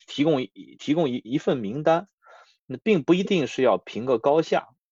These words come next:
嗯，这可能都是初衷。当然，每一家了，自然要创立一个，一，一个指南的前提下，那么肯定每一家都有自己，呃，想要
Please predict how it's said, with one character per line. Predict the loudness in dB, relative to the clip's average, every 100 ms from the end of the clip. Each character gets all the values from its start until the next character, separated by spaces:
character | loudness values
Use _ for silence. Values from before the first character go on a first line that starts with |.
| _
嗯， | -14 -2
这 | -2
可 | 0
能 | -2
都 | -4
是 | -6
初 | -6 -4
衷。 | -4 -6 _ _ _ _ _ _ _ 0
当 | 2
然， | 2
每 | 0 0
一 | 2
家 | 4 4
了， | 4 2 -4 -6 -14 -4
自 | 2
然 | 4 4
要 | 4 2 0 -8 -18
创 | -2 0
立 | 2
一 | 0
个， | 2 2 2
一， | -2 -4 -4
一 | 0
个 | 0 0
指 | -8 -10
南 | -6
的 | -6
前 | -6 -10
提 | -10 -6
下， | -4 -4
那 | -8
么 | -12
肯 | -14 -14
定 | -10
每 | -10
一 | -6
家 | -4
都 | 0
有 | -2
自 | -2 -10
己， | -6 -8 -8 -20 _ _
呃， | -12 -10
想 | -10 -6
要 | -2 0 0